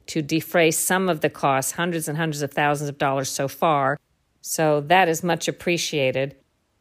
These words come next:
But do I hold out a fantasy that even with all of this help and people who are so smart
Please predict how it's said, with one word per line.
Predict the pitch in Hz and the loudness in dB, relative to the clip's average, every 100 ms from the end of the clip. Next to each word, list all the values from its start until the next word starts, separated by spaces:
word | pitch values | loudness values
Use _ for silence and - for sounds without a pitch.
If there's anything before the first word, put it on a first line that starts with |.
| _ _ _ _ - | _ _ _ _ -12
But | 160 | -2
do | 170 | 2
I | 185 | 4
hold | 208 240 220 | 4 4 4
out | 190 | 4
a | |
fantasy | 160 - 160 170 208 - 214 208 | 0 -2 0 2 0 0 0 0
that | 165 165 156 156 - _ _ - | 2 4 4 2 -8 _ _ -2
even | 190 247 294 | 0 2 2
with | 262 202 - | 2 0 -2
all | 170 185 202 | -2 2 4
of | 185 | 4
this | 165 156 - - | 2 0 -2 -6
help | - - 175 202 208 - | -12 -2 2 2 0 -8
and | 151 156 151 147 - | -6 -4 -2 -4 -6
people | 202 190 185 | -6 -4 -2
who | 170 | 0
are | 151 | 0
so | 151 - 170 170 170 - _ _ | -2 -2 2 2 0 -4 _ _
smart | - - 170 175 175 - | -8 -4 -2 2 0 -2